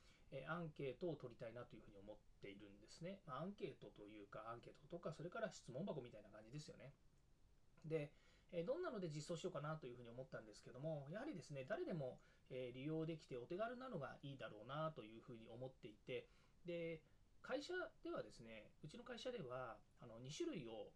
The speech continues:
えー、使っているんですね。で、まあ、今回の音声配信に関しては、どっちかというともう少しフランクな形の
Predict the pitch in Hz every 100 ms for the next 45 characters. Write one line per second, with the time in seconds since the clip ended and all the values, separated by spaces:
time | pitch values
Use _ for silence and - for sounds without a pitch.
0 | - 127 110 - - 127 - 131 120 131
1 | 127 120 98 - 151 190 - - - -
2 | - 160 165 160 156 - - - 190 190
3 | 339 277 147 127 185 254 269 277 160 131
4 | 123 117 - 113 123 135 120 113 135 208
5 | 202 214 226 240 151 160 220 240 - 127
6 | - 123 117 - 127 120 120 127 175 220